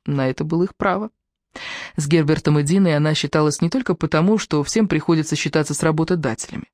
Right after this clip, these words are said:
Если бы не они, Варя вряд ли добралась бы до фарфора,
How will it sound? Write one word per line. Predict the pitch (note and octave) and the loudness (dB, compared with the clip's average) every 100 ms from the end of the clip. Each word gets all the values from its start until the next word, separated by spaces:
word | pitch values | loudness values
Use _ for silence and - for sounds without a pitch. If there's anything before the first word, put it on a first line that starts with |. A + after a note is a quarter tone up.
| _ - _ _ _ | _ -20 _ _ _
Если | G3+ A3+ A#3 | -2 0 2
бы | A3 | 4
не | A3+ | 4
они, | A#3+ C#4+ F4 D4 G3 | 4 4 2 0 2
Варя | A#3+ A#3+ A3 | 2 4 2
вряд | G3+ C#4 - | 2 0 2
ли | G#3 | 2
добралась | F3+ F#3+ F#3 F#3 F#3+ F#3 | 4 4 4 4 4 2
бы | E3 | 0
до | E3+ | -2
фарфора, | - F3 - - - - | 0 -2 -2 -4 -4 -4